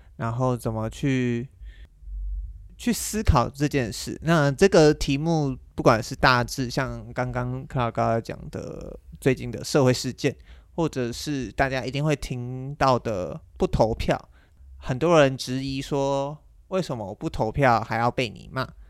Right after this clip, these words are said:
那不投票不能是一个选择吗？那当然有些人的反方也是说，不投票你就是等着被有投票的人给代言掉。我觉得不管是站在表态与不表态，那实际的行动与否，或小至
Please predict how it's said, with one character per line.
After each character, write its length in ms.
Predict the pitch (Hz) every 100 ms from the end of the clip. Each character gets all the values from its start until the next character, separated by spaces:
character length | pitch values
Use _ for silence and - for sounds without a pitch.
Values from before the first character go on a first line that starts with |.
| - - 139
那 160 | 120
不 140 | 117 -
投 120 | 135
票 140 | 139
不 120 | 139
能 100 | 143
是 120 | 123 135
一 40 |
个 80 | 127
选 240 | - 107
择 180 | 117 98
吗？ 280 | 92 123 151 -
那 100 | 143
当 160 | 135 127
然 180 | 123
有 140 | 120 117
些 140 | 131
人 140 | 131 120
的 100 | 117
反 220 | 110 -
方 180 | 120 127
也 140 | 117
是 300 | - 123 117
说， 220 | - 120
不 140 | - 202
投 200 | 170 131
票 200 | 160 127
你 80 | 113
就 160 | 131
是 140 | - 143
等 180 | 117
着 140 | 113 117
被 300 | 143 127 -
有 140 | 123
投 160 | 120 120
票 200 | 135 131
的 140 | 117
人 320 | 98 - - - _ -
给 240 | 120 - _ _
代 160 | 147 131
言 160 | 101 87
掉。 200 | - 120 - _
我 180 | - 127
觉 140 | 156 160
得 340 | 165 151 156 - - -
不 80 | 185
管 200 | 151 123
是 160 | 147
站 200 | 143 147
在 240 | 139 143 131
表 180 | 123 113
态 160 | 185
与 80 | 147
不 100 | 131
表 200 | 139 110
态， 400 | - 131 117 113 -
那 380 | - 123 113 110
实 220 | - -
际 160 | 131 185
的 80 | 135
行 240 | - 123
动 180 | 131 131
与 80 | 123
否， 220 | - 165
或 220 | 165 196
小 280 | - 147 117
至 360 | - 180 156